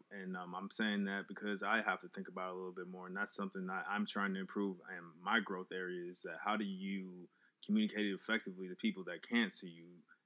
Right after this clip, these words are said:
And all you have to rely on is your email, is your instant message, is your voice on a WebEx call, is your Mattermost chat, or whatever it may be.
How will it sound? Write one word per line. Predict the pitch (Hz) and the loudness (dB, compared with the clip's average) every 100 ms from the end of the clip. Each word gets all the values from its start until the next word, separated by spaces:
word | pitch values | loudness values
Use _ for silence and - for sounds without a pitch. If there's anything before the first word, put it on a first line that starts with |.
| - | -4
And | 95 | 0
all | 98 101 | 2 2
you | 98 | 0
have | 95 98 95 | 0 0 0
to | 95 | -4
rely | 87 87 95 107 | -6 0 4 6
on | 95 87 87 - | 4 2 -4 0
is | 117 113 95 90 | 4 6 4 0
your | 87 82 - | -2 -2 -4
email, | 95 90 87 85 82 85 | -4 -4 -4 -4 -4 2
is | 117 123 98 | 6 6 6
your | 95 87 85 82 107 | 0 0 -2 -4 -6
instant | 98 90 90 | -6 -6 -2
message, | 92 - 87 78 - | -2 -2 -6 -8 -2
is | 120 117 98 | 4 4 4
your | 95 | -2
voice | 90 95 92 87 | -2 -2 0 -2
on | 92 | -4
a | 87 | -4
WebEx | 95 92 85 87 - | -4 -4 -4 -4 -6
call, | - 87 85 - | -4 -4 -6 -2
is | 117 117 95 | 4 4 4
your | 95 92 87 85 - - _ 95 | 0 -2 -2 -6 -10 -20 _ 4
Mattermost | 104 107 101 98 98 92 | 6 6 6 4 2 0
chat, | - 92 92 | 0 0 -2
or | 80 | -4
whatever | 82 107 123 131 113 | -4 0 0 2 2
it | 101 | 2
may | 98 85 - | 0 -4 -2
be. | 113 101 87 | 2 2 0